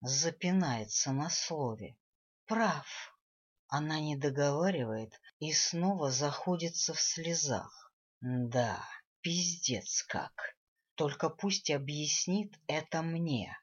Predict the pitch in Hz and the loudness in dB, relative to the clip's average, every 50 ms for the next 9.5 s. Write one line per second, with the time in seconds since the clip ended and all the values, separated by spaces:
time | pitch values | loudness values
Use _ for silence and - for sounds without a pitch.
0 | _ _ _ _ _ _ _ _ - 143 147 151 151 151 139 135 151 156 160 165 | _ _ _ _ _ _ _ _ -6 -4 0 2 2 2 0 0 0 0 2 2
1 | 160 135 107 95 85 - - _ - - - _ _ _ _ _ _ _ _ - | 0 0 -2 -4 -6 -10 -14 _ -18 -18 -18 _ _ _ _ _ _ _ _ -18
2 | _ - 120 131 143 156 160 160 - - 147 143 143 143 143 147 151 151 156 170 | _ -4 -2 0 2 2 2 2 0 0 0 0 0 0 0 -2 -2 -2 -2 -2
3 | 165 143 131 123 120 - - 139 139 147 - - - - 170 151 135 127 - - | -2 -2 -2 -2 -2 -4 -2 -2 -2 -2 0 -2 0 0 2 2 2 0 -2 -4
4 | - 143 143 147 151 165 175 160 113 98 - - _ _ - 131 135 139 160 165 | -4 -4 -4 -2 0 0 0 0 0 -2 -6 -16 _ _ -12 -10 -6 -2 -2 0
5 | 165 160 139 131 123 160 165 175 160 143 131 - 135 127 127 127 131 139 143 147 | 0 -2 -4 -4 -2 0 0 0 0 0 0 0 0 0 0 0 0 -2 -2 -2
6 | 156 165 165 151 139 127 123 120 117 117 113 123 135 131 143 165 196 226 220 147 | -2 -2 -2 0 0 0 0 0 0 0 0 0 0 0 2 2 0 0 0 -2
7 | - - _ _ _ _ - - - - 185 180 - - 196 175 156 135 131 135 | -4 -6 _ _ _ _ -8 -4 -2 0 0 0 0 0 0 0 2 2 2 2
8 | 131 - - - 170 165 160 139 127 151 165 165 151 135 131 135 143 151 151 - | 2 2 0 2 2 2 2 2 0 0 -2 -2 0 0 0 0 0 0 0 0
9 | 175 175 139 95 - - - 82 - | 0 0 -2 -2 -4 -6 -12 -12 -12